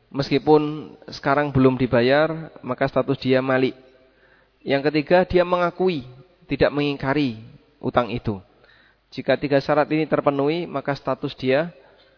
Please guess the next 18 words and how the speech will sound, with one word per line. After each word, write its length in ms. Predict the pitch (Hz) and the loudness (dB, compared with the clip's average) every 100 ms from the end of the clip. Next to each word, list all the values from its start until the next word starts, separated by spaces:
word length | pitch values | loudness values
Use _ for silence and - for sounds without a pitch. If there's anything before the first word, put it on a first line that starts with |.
| - | -6
mali. 380 | 127 113 110 - _ _ _ _ _ _ _ _ - | -2 0 -2 -6 _ _ _ _ _ _ _ _ -10
Nah, 320 | 127 113 113 _ | -8 -8 -14 _
piutang 760 | 151 180 180 190 185 180 175 - | 4 4 6 2 2 -4 -12 -10
mali 480 | 135 156 147 135 127 - - _ _ _ | 0 2 4 2 0 -6 -20 _ _ _
yang 320 | 123 131 127 | 2 2 2
lancar 800 | 131 143 143 123 113 131 135 98 | 0 0 0 2 2 0 -4 -8
seperti 460 | - 127 123 120 123 | -4 -4 0 0 0
ini 260 | 143 143 | -2 -4
dizakati. 760 | - 147 123 123 120 113 113 98 104 _ _ _ _ _ _ _ _ _ - | 0 2 2 0 0 -6 -8 -10 -16 _ _ _ _ _ _ _ _ _ -4
Karena 260 | 123 147 | 0 2
hakikatnya 460 | 139 135 135 139 143 | 2 2 2 0 -2
itu 100 | 151 | -2
adalah 320 | 139 127 127 | -2 -6 -6
harta 220 | 123 123 | -6 -8
kita, 500 | - 123 147 170 196 - - - _ | -4 0 4 2 0 -10 -20 -20 _
walaupun 560 | 127 123 120 147 156 156 | 4 4 4 2 0 -4
ada 320 | 120 113 135 127 | -6 0 2 2
di 560 | - 120 117 120 - | 0 -2 -2 -6 -12